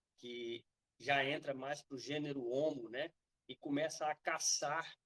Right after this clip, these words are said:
e ter acesso ao, ao animal completo. E aí ter mais nutrição ainda e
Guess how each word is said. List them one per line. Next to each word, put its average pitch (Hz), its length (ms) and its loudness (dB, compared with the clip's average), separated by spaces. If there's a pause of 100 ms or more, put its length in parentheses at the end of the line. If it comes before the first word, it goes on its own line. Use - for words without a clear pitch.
(100)
e 135 140 -12
ter 175 180 4
acesso 180 800 0 (460)
ao, 135 300 -2
ao 131 280 0
animal 131 420 -2
completo. - 800 -4 (640)
E 143 120 4
aí 147 300 6
ter 165 260 0
mais 180 420 2
nutrição 175 540 -2
ainda 139 480 -2 (440)
e 170 400 0